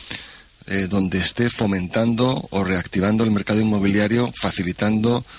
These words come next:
eh, las cosas a los promotores. Bueno, la, la, la reforma de esta ley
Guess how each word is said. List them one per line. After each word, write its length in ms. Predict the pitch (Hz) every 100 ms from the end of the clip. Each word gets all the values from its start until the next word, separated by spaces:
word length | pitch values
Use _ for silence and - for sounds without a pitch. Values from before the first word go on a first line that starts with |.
| - - -
eh, 320 | - 95 87 87
las 140 | 90
cosas 260 | - 104 107
a 40 |
los 100 | 95
promotores. 520 | 92 85 - 127 87
Bueno, 200 | 87 101
la, 260 | 82 80 50
la, 220 | 50 50
la 160 | 50 87
reforma 400 | 90 - 98 104
de 140 | 104 101
esta 200 | - 101
ley 260 | 113 120